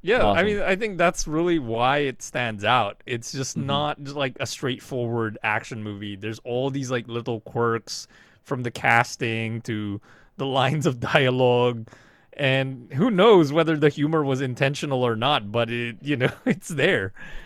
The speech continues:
Speaker 1: Um, and it lands. That's the amazing thing.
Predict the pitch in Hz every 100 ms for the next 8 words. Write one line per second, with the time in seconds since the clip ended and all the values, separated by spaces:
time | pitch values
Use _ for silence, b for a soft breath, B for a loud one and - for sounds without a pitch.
0 | B B B - 123 117 113 113 113 -
1 | - - - _ - 135 127 131 98 117
2 | 131 101 98 113 123 131 120 113 113 107
3 | 104 113 117 104